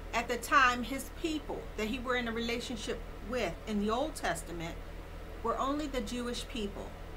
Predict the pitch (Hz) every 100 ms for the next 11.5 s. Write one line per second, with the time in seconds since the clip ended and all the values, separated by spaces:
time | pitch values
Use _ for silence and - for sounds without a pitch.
0 | - - - - 254 254 180 170 - -
1 | - - - - - - - - - -
2 | - - - - - - - - 226 226
3 | 226 226 - - 240 247 - - - -
4 | - - 240 226 220 277 339 - 233 233
5 | 214 220 202 - - - - - - -
6 | - - - 285 - 240 262 - 262 233
7 | 226 - 214 - 214 - - - - -
8 | 220 226 - 190 147 - - - - -
9 | - - - - - - 220 208 269 220
10 | 214 247 226 220 - 175 214 208 202 -
11 | - - - 117